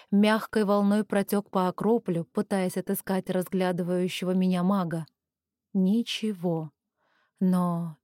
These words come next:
так ведь не бывает. Если я почуяла, что кто-то смотрит на меня с помощью магии, значит, мне по силам его и увидеть,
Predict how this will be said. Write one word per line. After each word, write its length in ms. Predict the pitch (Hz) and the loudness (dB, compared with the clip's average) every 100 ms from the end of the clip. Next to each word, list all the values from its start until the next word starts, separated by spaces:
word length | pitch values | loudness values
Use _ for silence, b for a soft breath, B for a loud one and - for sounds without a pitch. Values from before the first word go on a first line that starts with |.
| _ - | _ -6
так 260 | 190 156 | -4 -4
ведь 180 | 160 - | -8 -2
не 100 | 170 | 0
бывает. 480 | 165 160 220 220 165 _ _ _ _ _ _ | 0 0 -2 -2 -8 _ _ _ _ _ _
Если 300 | 208 226 226 | 0 0 2
я 140 | 220 | 0
почуяла, 500 | 208 214 - 214 202 | 0 -2 0 0 2
что 180 | 202 - | 0 -4
кто-то 280 | - 202 202 | -2 -2 -2
смотрит 420 | - 196 196 196 | 0 0 0 0
на 60 | 190 | 0
меня 240 | 190 185 | 2 0
с 80 | 185 | -2
помощью 440 | - 185 185 - | -2 -2 -2 0
магии, 520 | 185 175 175 170 190 - b b b b | 0 0 -2 0 -2 -4 b b b b
значит, 640 | 208 202 208 208 - - - | 0 2 4 2 -2 -6 0
мне 260 | 214 202 | 2 2
по 120 | 202 | 2
силам 340 | 196 - 196 196 | -2 0 2 2
его 280 | 190 190 202 | 2 2 2
и 60 | |
увидеть, 600 | 202 220 233 240 156 - | 2 0 0 -2 -4 -10